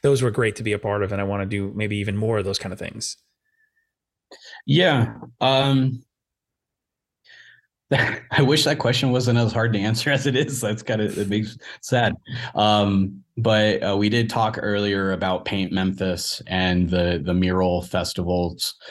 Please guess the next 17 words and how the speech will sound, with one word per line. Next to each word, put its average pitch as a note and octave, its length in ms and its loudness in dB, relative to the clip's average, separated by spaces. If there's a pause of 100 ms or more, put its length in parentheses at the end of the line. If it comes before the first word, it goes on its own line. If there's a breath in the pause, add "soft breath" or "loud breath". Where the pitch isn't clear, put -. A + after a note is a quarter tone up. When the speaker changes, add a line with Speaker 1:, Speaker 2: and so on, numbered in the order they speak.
(160 loud breath)
Speaker 2:
that F2 420 2
I've F2 220 0
done. F2 440 0 (340 loud breath)
Um, E2+ 420 0
and, F#2 380 0
and G#2 200 0
that A#2+ 340 2 (640 loud breath)
I G#2 80 0
would G2 220 0
definitely, F#2 800 -2 (200)
I, F#2+ 80 -4 (140)
I F#2+ 120 0
would F#2+ 140 0
say F#2 280 0
that F2+ 300 -2
that's F2+ 220 -2
huge. D2+ 460 -4